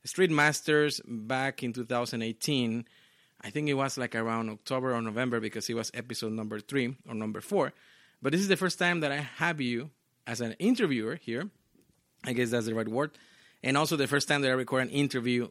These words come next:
live on the studio, A K A as the Derek Boards Game Room,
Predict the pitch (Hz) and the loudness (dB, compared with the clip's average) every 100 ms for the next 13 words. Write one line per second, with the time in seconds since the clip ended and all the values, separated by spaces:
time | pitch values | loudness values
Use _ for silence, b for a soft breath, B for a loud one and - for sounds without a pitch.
0 | - 110 120 127 127 120 107 - - 165 | -4 -2 0 0 0 -4 -4 -6 -2 2
1 | 160 160 156 139 139 139 127 135 143 147 | 4 4 4 4 4 4 2 4 4 4
2 | - 117 113 117 110 107 123 123 110 117 | 0 -6 -4 -4 -4 -2 0 0 0 -4
3 | 117 107 113 113 110 _ - 113 101 110 | -4 -4 -4 -4 -8 _ -8 -6 -6 -10